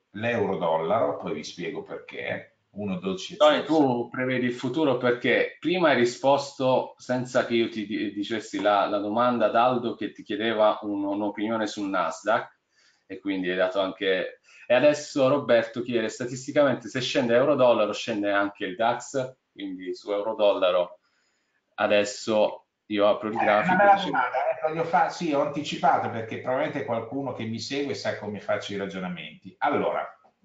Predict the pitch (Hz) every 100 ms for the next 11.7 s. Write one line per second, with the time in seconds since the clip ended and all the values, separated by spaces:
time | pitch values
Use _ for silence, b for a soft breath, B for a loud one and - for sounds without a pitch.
0 | _ - _ _ _ _ _ _ _ _
1 | _ _ _ _ _ _ - 175 - -
2 | 185 185 190 208 208 185 185 170 - 165
3 | 160 156 - - 156 165 170 196 208 208
4 | 190 - 165 - - 175 180 - - -
5 | 127 120 120 117 120 151 131 98 104 -
6 | 151 143 113 107 - 104 101 98 92 101
7 | 101 98 95 - - 156 147 127 120 113
8 | 131 127 120 127 143 147 180 185 165 -
9 | 127 113 120 110 135 151 147 147 143 147
10 | - 180 180 - 143 127 127 127 120 113
11 | 117 107 85 - 78 82 78